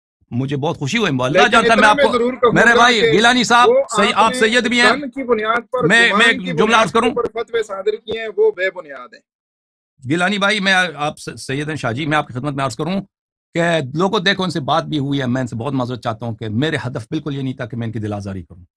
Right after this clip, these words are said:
Speaker 1: اگر ال-، ایسے الفاظ مجھ سے نکلیں تو میں ان سے معذرت چاہتا ہوں۔ اللہ جانتا ہے کہ یہ اتنے مہذب انسان، اتنے خوش بیان انسان، اتنے، اتنے تحمل سے انہوں نے میری بات سنی، تو میں ان کا بہت شکر گزار ہوں۔ خدا ان کو جزائے خیر دے۔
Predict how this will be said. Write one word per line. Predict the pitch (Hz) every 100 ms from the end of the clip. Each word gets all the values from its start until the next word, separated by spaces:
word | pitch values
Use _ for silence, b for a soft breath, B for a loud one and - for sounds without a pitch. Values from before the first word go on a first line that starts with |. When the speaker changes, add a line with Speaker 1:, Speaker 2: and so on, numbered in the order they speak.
| _
Speaker 1:
اگر | 117 120
ال-، | 127
ایسے | 131 - 127
الفاظ | 107 117 120
مجھ | 123
سے | -
نکلیں | 120 113 160
تو | 143
میں | 117
ان | 120
سے | 117
معذرت | 110 139 127
چاہتا | 143 156
ہوں۔ | 151 -
اللہ | 196 220
جانتا | 185 180 170 170
ہے |
کہ | 156
یہ | 165
اتنے | 160 156
مہذب | 127 120 135
انسان، | 113 104 92 - _ _ _ _ _ _ _ _
اتنے | 147 151 151
خوش | 123 120
بیان | 123 127 123
انسان، | 110 101 101 95
اتنے، | 107 110 135 -
اتنے | - 113 107 110 120
تحمل | 113 120 123
سے | 117
انہوں | 113 117
نے | 113
میری | 107
بات | 101 120
سنی، | - 156
تو | 151
میں | 170
ان | 185
کا |
بہت | 170 185
شکر | - 165
گزار | 143 127 160
ہوں۔ | 175
خدا | 147 147
ان |
کو | 151
جزائے | 135 135 135
خیر | 135 156
دے۔ | 175